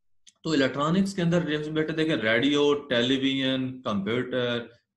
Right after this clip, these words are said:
amplifiers हैं, हाई-फाई, ये sound systems होते हैं। अ, वर्ल्ड वाइड communication को देख लें,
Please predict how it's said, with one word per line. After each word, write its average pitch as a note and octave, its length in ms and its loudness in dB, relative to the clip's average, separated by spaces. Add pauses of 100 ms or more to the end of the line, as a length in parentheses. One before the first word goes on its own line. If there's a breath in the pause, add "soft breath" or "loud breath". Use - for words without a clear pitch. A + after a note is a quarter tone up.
amplifiers A#2 720 -4
हैं, G2+ 420 -6
हाई-फाई, A2+ 540 -6
ये A2 60 -6
sound A#2+ 280 -8
systems A2+ 400 -12
होते G2+ 240 -10
हैं। G2 180 -10 (1080)
अ, A#2 80 -6
वर्ल्ड F3 340 4
वाइड C#3+ 340 2
communication C3 680 -2
को C3+ 140 -2
देख A2+ 320 -4
लें, G#2+ 320 -8